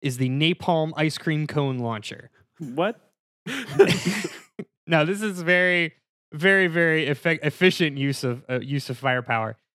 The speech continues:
Speaker 1: Uh, in early iterations, it's been tweaked over time as, as more and more c-, it's seen more and more combat. In early iterations, it's been a heat-seeking missile.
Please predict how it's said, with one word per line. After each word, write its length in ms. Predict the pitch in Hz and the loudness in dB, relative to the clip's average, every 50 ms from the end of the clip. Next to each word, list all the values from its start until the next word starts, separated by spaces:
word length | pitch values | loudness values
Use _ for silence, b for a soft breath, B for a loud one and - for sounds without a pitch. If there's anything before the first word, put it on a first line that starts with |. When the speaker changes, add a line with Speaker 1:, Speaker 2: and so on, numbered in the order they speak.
| _ _ _ _ | _ _ _ _
Speaker 1:
Uh, 220 | 139 135 131 127 - _ | 2 2 2 0 -4 _
in 200 | - 170 165 170 | -2 -2 0 2
early 280 | - 196 208 208 208 202 | 2 2 2 4 2 2
iterations, 760 | 202 196 185 180 180 170 - - 175 165 165 160 - - - - _ _ _ | 2 0 0 0 0 -2 0 0 -2 -2 -2 -4 -6 -10 -14 -18 _ _ _
it's 200 | - 160 147 - | -4 -4 -4 -2
been 220 | _ 175 160 156 | _ -2 -2 -2
tweaked 320 | 147 - - 170 160 - - | -2 -4 -4 -4 -2 -2 -2
over 200 | 147 143 123 120 | -2 -2 -2 -4
time 420 | - - 135 131 127 127 127 127 | -2 0 0 2 2 0 0 -2
as, 260 | 120 117 113 110 - - | -4 -4 -6 -8 -10 -8
as 280 | 123 117 113 117 117 | -6 -6 -6 -6 -8
more 200 | 113 123 123 120 | -10 -8 -8 -8
and 80 | 120 120 | -6 -6
more 140 | 120 117 117 - | -8 -8 -8 -10
c-, 60 | - - | -12 -14
it's 140 | 131 120 - | -14 -14 -12
seen 160 | - 139 127 | -10 -8 -6
more 140 | 123 120 120 | -6 -6 -6
and 80 | 117 | -6
more 100 | 117 110 | -8 -8
combat. 520 | 110 - - 123 120 117 120 113 113 113 - _ _ _ _ _ _ _ | -10 -6 -6 -6 -6 -4 -6 -6 -6 -8 -12 _ _ _ _ _ _ _
In 160 | 151 147 147 - | -4 -4 -2 0
early 280 | 190 214 220 220 214 | 2 2 4 4 2
iterations, 580 | 208 202 190 180 180 180 - - 175 165 165 151 | 2 0 0 0 -2 -2 -2 -2 -4 -4 -2 -4
it's 140 | 147 139 - | -6 -8 -6
been 180 | _ 165 151 | _ -2 -2
a 60 | 139 127 | -2 -2
heat-seeking 640 | 120 - 170 147 - - - 156 - 147 143 139 | -2 -4 -8 -8 -6 -6 -6 -4 -4 -4 -6 -4
missile. 500 | 139 139 131 - 151 139 135 131 135 - | -4 -4 -2 -2 -2 -2 -2 -2 -4 -10